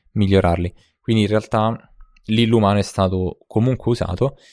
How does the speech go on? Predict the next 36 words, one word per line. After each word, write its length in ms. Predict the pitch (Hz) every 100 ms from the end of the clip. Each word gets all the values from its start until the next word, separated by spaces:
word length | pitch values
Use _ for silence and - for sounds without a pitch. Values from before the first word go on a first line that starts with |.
| _ _
ma 460 | - 107 104 120 - -
siamo 320 | - 101 101
partiti 380 | 110 110 113 101
da 120 | 98
un, 500 | 95 92 90 90 92
sono 500 | - - - 123 104
partiti 340 | 92 - 101 92
da 180 | 95
un, 200 | 95 101 95 92 - -
da 180 | 107 101
un, 240 | 98 95 95 95 92 90 - _ _ _ _ _
eh, 160 | 92
da 100 | 92
una 120 | 107 110
situazione 400 | 127 135 101 90
in 60 |
cui 160 | - 101
comunque 460 | 95 104 - 98
l'umano 380 | 92 107 98 101
era 100 | 92
stato 220 | - 92
messo 300 | 95 98 -
in 160 | 92 95 - _ _ _
condizioni 540 | - 98 98 - 98
di 260 | 95 95 104 _ _ - - _ -
non 280 | 113 123
dover 220 | 123 113 110
fare 240 | 113 107
il 60 | 101
lavoro, 680 | 98 98 92 95 87 - _
tu-, 180 | 147 -
tutto 340 | 151 139 -
il 60 | 120
lavoro 200 | 110 101
sporco, 520 | - 85 85 - 95
ecco. 320 | 87 - -